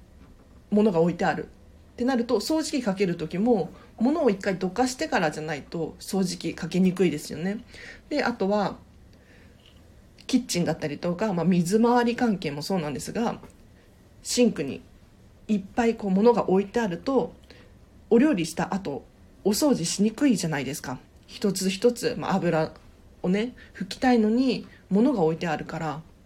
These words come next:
うん、なかなかお掃除がしにくかったりするんです。ここをですね、お掃除の優先順位を先にするのではなくって、お片付けの優先順位を先にすると、お掃除が楽になるんですよ。うん。なので、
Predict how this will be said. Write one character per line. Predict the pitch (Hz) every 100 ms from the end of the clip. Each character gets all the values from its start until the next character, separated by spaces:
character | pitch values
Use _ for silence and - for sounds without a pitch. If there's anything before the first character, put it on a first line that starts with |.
| - -
う |
ん、 | 190 151 - - - -
な | 196 208
か | 269
な | 285 269
か | 262
お | 240
掃 | 247 233
除 | -
が |
し | 175 185
に | 190
く | -
か | 180
っ | 156
た |
り | 151
す | - 175
る | 185
ん |
で | 151
す。 | 160 175 - - -
こ | 262
こ | 254 359
を | 381
で | 233
す | 185
ね、 | 180 156 -
お | 208
掃 | - 381 349
除 | 214
の | 170
優 | 170 180
先 | 180 196 190
順 | 196 180
位 | 156
を |
先 | 165 175 185
に | 185
す | 185 190
る | 196
の | 160
で | 165
は | 151
な | 156
く | 160 160
っ |
て、 | - - 214 165 - - -
お | 233
片 | 320 359 427
付 | - - - -
け |
の | 180
優 | 190 190
先 | 190 196 190
順 | 196
位 | 156
を |
先 | 160 170 185
に | 185 185
す | 185
る | 185
と、 | - 226 - - - - -
お |
掃 | 247 403 403
除 | 254 165
が | 202 170 - - -
楽 | 208 247 381
に | 370
な | 202 165
る |
ん | 147
で |
す | 160
よ。 | 151 170 - - - - - - -
う | 214
ん。 | 180 - - - - -
な | 320
の | 311 214
で、 | 226 180